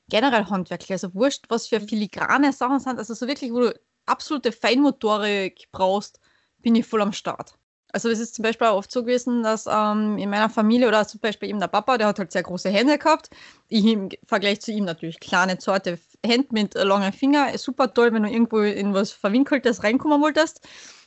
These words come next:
Speaker 1: Beim Auto oder bei irgendeiner Maschine, die er zerlegt hat. Ähm, dann ist er zu mir gekommen und hat gesagt, „Mann, Niki, kannst du mir mal kurz helfen?“ Und ich so, „Jawohl.“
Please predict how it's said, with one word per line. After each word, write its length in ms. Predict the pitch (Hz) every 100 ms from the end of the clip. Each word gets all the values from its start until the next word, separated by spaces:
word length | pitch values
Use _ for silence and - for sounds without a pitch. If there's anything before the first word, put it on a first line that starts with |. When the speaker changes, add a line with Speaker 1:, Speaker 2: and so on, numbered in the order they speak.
| _ _ _ _ - 302
Speaker 1:
Beim 120 | 233
Auto 280 | 226 262 262
oder 120 | 240
bei 100 | 240
irgendeiner 320 | 247 262 240
Maschine, 360 | 240 233 262 254
die 60 | 254
er 80 |
zerlegt 340 | - 254 247 -
hat. 120 | 262 _ _ _ _ _
Ähm, 340 | 220 214 214 214
dann 180 | 220 220
ist 100 | -
er 140 | 226
zu 80 | 254
mir 140 | 254
gekommen 200 | - 247
und 80 | 226
hat 60 | 214
gesagt, 180 | 240 233
„Mann, 260 | 214 202
Niki, 200 | 247 277
kannst 160 | 254 247
du 60 |
mir 60 | 240
mal 60 | 226
kurz 220 | 254 -
helfen?“ 220 | 240 233
Und 60 | 208
ich 80 |
so, 60 | 190
„Jawohl.“ 1200 | 196 - - 226 208 196 190 190 190 180 180 190